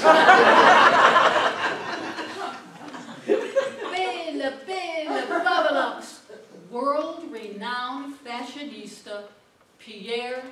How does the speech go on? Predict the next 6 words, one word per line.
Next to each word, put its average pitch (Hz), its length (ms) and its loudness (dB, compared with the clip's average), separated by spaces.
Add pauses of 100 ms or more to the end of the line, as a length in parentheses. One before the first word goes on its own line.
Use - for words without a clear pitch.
(120)
Cardigan 220 520 -14 (120)
Armoni. 196 640 -14
<laughs> - 1700 2 (460)
Now, 226 320 -10
why 294 420 -6 (120)
are 208 120 -12